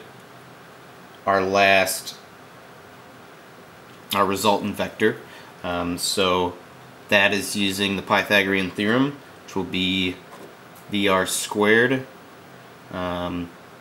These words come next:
is equal to, uh, V X T squared, so that's the total that we had up here, um, plus the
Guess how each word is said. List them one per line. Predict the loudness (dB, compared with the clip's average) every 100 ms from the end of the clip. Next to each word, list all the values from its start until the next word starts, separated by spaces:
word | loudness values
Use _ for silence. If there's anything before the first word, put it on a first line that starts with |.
| -18
is | -8
equal | -8 -6 -8
to, | -6 -4 -2 0 0 -2 -6 -18 -20 -20 -20 -20 -20 -20 -20 -20 -20 -20 -20 -16
uh, | -14 -12 -14 -16 -20 -20 -20 -20 -20 -20 -20 -20
V | -16 -6 -4 -4 -4 0
X | 0 0 -8
T | -6 -4 -2
squared, | -4 -2 0 0 -2
so | -4
that's | -4 -4
the | -8
total | -4 -2 0
that | 0
we | 0 0
had | 0
up | -2 -4
here, | -2 -2 -6 -16 -20 -20 -20 -20 -20 -6
um, | -2 0 0 -2 -6 -10 -20 -20 -20 -14 -14 -14
plus | 0 4 4 2 -6 -10 -18 -20 -16 -8
the | -4 -2 -4